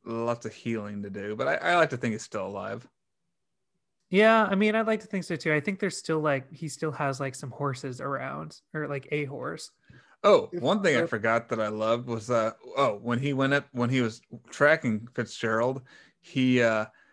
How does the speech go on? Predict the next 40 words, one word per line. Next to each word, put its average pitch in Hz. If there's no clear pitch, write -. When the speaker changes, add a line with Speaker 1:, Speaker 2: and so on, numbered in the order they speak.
Speaker 1:
the 127
other 190
guy, 113
he, -
he 135
put 143
him 143
on 170
the 156
horse 196
and 139
was 123
hiding 151
underneath 143
the, 123
uh, 110
the 117
s-, -
the 123
stuff 135
the 120
other 135
horse 151
was 143
carrying. 175
So 147
when 131
Speaker 2:
Yeah. 170
Speaker 1:
Fitzgerald 127
shot 180
the 120
dead 156
guy, 113
we, 143
you 135
know, 120
we 135
thought 123
he 127
shot, 120